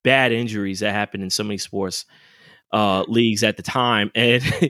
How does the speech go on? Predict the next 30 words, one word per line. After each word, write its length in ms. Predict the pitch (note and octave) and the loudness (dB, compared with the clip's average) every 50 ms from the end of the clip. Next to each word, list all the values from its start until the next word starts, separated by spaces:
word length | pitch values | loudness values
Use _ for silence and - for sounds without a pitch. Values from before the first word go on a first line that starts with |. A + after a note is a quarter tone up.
| - - - - - | -2 -6 -18 -20 -20
<laughs> 240 | - _ _ _ - | -20 _ _ _ 0
you 100 | E4 D4 | 2 4
know, 160 | A3+ F#3+ E3+ | 6 6 6
because 380 | D3+ D#3 - - C4 C4+ G3 F#3+ | 4 2 2 2 2 2 4 4
of 40 | |
that, 200 | E3 D#3 D3+ - - - | 4 4 4 2 2 2
that 140 | C#3+ C#3+ C#3+ | 2 2 4
long 500 | B2+ B2+ D3 E3 E3+ D#3+ D#3 D3 C3 A2+ - | 4 4 4 6 6 6 4 2 -2 -2 2
break 320 | C#3 C#3+ F3+ A3+ - - | 4 4 4 2 0 -4
between 560 | D3+ A#2+ - - D#3 D#3 D3 C#3 C3 B2+ A2 - - | -6 -6 -4 0 2 2 2 2 0 -4 -8 -12 -8
when 160 | B2 C3 C3 | -6 -4 -4
the 80 | B2 A2 | -4 -6
season 420 | - - E3 E3 D3+ C3 C3+ C3 | -4 -2 -2 0 0 -2 -2 0
ended 320 | C3+ E3 G#3 F#3 D3+ B2+ A#2 | 2 2 4 4 4 4 2
and 160 | B2 A#2 A#2 | 2 2 2
then 160 | A#2 A#2 A2+ | 2 2 2
when 220 | A2+ A2 A2 - - _ _ _ - | 0 -2 -4 -6 -10 _ _ _ -6
things 200 | C#3+ C3+ A#2+ - | -6 -4 -4 -4
started 300 | - D3 B2+ B2 A#2+ A2 | -4 -2 -2 -2 -4 -6
back 260 | A#2+ A2+ G#2+ - - | -6 -8 -6 -2 0
up, 260 | E3+ G#3 F#3+ - - _ _ _ _ _ _ _ _ _ _ _ _ _ | 2 2 2 0 -4 _ _ _ _ _ _ _ _ _ _ _ _ _
you 160 | C#3+ D3 D3 | -6 -4 -2
know, 160 | C3 B2 A#2+ | 0 0 -2
with 200 | A2+ A2 A2 - | -2 -4 -6 -8
the 60 | - | -12
bubbles 600 | A2+ G#2+ A#2+ D3 F3+ G3 F3 D#3 C3+ B2+ A#2+ G#2+ A2+ | -8 -2 2 2 2 4 2 2 2 2 0 -2 -4
and 140 | A2+ A2 - | -4 -4 -2
stuff 280 | - C3 A#2+ A#2 - | 0 0 0 0 0
like 200 | B2 A2+ G#2 - | -4 -4 -4 -4
that, 300 | - A#2+ A2+ A2+ G#2+ - | -4 -4 -4 -4 -6 -10